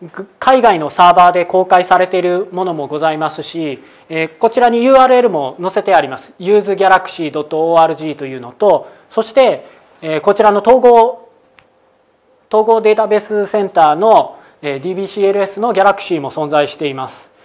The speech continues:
あの、私のおすすめ的には、えー、統合データベースのGalaxyもいいんですけれども、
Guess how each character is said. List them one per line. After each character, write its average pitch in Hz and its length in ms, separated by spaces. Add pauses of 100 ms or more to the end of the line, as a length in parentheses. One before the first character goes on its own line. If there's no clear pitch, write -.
(300)
あ 156 120
の、 156 160
私 262 320
の 285 120
お 285 40
す 285 160
す - 80
め 285 120
的 285 220
に 277 80
は、 226 520 (280)
え 160 400
ー、 - 400
統 254 120
合 269 120
デ 269 120
ー - 20
タ 269 120
ベ 285 100
ー 269 40
ス 247 180
の 208 160
Galaxy 214 480
も 165 140
い 190 80
い 226 80
ん 220 80
で 180 100
す - 120
け 165 100
れ 151 100
ど 156 120
も、 170 480